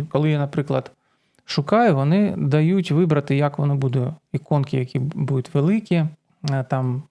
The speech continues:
маленькі, ось, о, у вигляді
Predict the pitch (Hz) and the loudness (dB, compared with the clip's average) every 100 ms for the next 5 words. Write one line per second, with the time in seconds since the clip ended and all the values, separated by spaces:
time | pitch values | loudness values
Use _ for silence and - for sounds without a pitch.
0 | - 139 139 190 196 185 151 143 - _ | -6 -2 0 2 0 0 -2 -2 -6 _
1 | _ 147 127 - - _ _ _ _ _ | _ -2 -2 -4 -10 _ _ _ _ _
2 | _ 262 151 131 127 160 147 139 131 135 | _ -6 -4 -2 0 2 2 0 0 0
3 | 135 180 | -2 -4